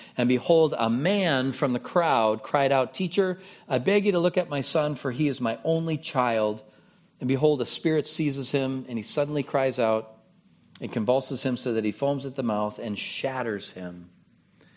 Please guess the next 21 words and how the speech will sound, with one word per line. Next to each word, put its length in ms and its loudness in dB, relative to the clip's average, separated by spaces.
and 100 -12
will 80 -10
hardly 380 -4
leave 240 -6
him." 300 -8
This 180 0
is 140 -2
yet 240 2
one 220 2
more 320 2
desperate 720 -2
situation 1120 -2
to 100 -2
be 140 -2
brought 480 -2
before 640 -2
the 80 -8
king. 460 -4
An 140 -2
only 380 0
child, 600 -6